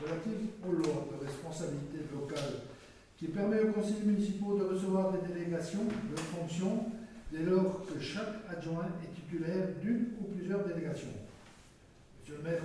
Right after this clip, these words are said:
propose de créer un poste de conseiller municipal délégué dans le domaine suivant. Poste de conseiller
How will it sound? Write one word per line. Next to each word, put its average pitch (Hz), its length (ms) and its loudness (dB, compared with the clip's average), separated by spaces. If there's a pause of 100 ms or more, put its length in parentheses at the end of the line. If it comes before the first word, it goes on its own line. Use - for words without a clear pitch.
(120)
propose 170 600 0 (240)
de 127 120 -8
créer 143 420 -6
un 196 120 0 (100)
poste - 260 0 (580)
de - 120 -14
conseiller 180 420 0
municipal 160 440 -2 (220)
délégué 165 640 0 (520)
dans 160 140 -2
le 180 160 4
domaine 214 340 4
suivant. 175 560 -2 (1000)
Poste 175 180 -2
de 165 100 -4
conseiller 151 640 -6